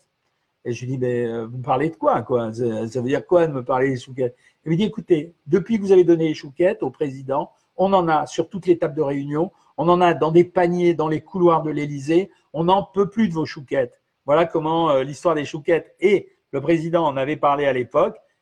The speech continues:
Et donc, euh, résultat, ce qui s'est passé, c'est que quand j'ai été aux États-Unis une fois, la fille qui s'appelait Juju Chang, qui m'avait interviewé, me dit, « What about the chouquette ? » Et donc, l'histoire avait traversé, euh,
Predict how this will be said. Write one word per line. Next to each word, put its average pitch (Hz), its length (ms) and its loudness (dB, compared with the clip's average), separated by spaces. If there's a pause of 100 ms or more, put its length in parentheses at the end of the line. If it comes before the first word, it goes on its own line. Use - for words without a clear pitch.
(120)
Et 170 140 4
donc, 220 380 -4
euh, 233 200 0
résultat, 180 640 -2
ce - 100 -12
qui 175 120 -12
s'est 170 140 0
passé, 160 280 -4
c'est 160 160 -6
que - 80 -20
quand 196 140 -2
j'ai 185 160 2
été 185 160 -2
aux 175 60 0
États-Unis 156 600 -6
une 175 140 -10
fois, 180 320 -2 (300)
la 143 140 2
fille 202 200 -6
qui - 60 -16
s'appelait 143 320 -2
Juju 165 460 -6
Chang, 156 400 -2
qui 139 120 -14
m'avait 139 180 -2
interviewé, 135 720 -2 (300)
me 147 100 -4
dit, « 165 400 0
What 240 320 0
about 226 300 -2 (180)
the 170 80 6
chouquette ? » - 880 -2 (140)
Et 131 100 -2
donc, 151 180 0
l'histoire 151 340 0
avait 135 120 2
traversé, 135 580 -2
euh, 117 380 -4